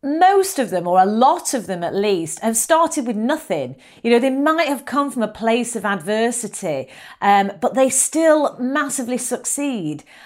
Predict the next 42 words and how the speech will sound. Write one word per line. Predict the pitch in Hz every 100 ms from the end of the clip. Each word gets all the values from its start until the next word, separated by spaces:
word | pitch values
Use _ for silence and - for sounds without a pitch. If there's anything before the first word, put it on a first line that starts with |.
| -
And | 254
success | - 359 349 - 370 339
means | 269 262 226
different | 262 269 240 -
things | 247 240
for | 240
different | 226 233 226 208
people. | 208 269 311 202 180
You |
know, | 185
for | 175
some | 208 330 339
people, | 311 285 277 233 226 - - -
that's | 208 - 233
around | 196 180 165
financial | 185 170 175 254 285 320
position. | 302 285 262 294 - 277
For | 247 -
other | - 285
people, | 320 233 277 269 240
it's | 214
about | 196 165 160 123
spiritual | - - 214 196 190 196 175 160
fulfillment. | - 170 165 - 294 311 311 302 294 - - -
You | 311
know, | 269
so | 185 233
success | 226 - 269 - 381 381 370
means | 285 269 247
different | - 269 254 220
things | 233 247 240 -
to | 196
different | 196 196 196 180
people. | 208 233 240 240 160 - -
So | - 269
whatever | 247 277 302 359 359
it | 339
is | 320 339 -
you | 214
want | 196 220 247 240
to | 240
do, | 196 269 269 202 156